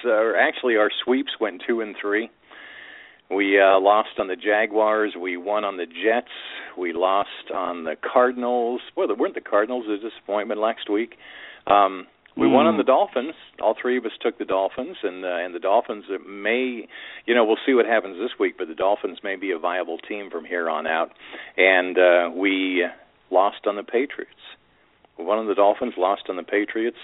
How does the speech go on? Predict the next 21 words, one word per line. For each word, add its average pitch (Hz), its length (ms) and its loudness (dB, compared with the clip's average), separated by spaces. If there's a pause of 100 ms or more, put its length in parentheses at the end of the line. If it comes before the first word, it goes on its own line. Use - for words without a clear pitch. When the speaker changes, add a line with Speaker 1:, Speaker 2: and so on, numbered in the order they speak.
(120)
Speaker 1:
and 95 160 -4
then 101 180 -4
I 92 120 -2
think, 110 240 -6 (360)
I 98 60 0
think 120 160 2
that 110 140 4
was 98 160 -2
it, - 200 4
right? 87 220 0 (760)
I 90 80 0
did 95 200 -2
do 92 240 -2
five 98 280 4
of 78 100 -2
them. 160 80 6
Speaker 2:
Yeah, 113 360 4 (880)
and 139 140 -8
we 160 140 -4
had 156 180 0
a 107 240 -4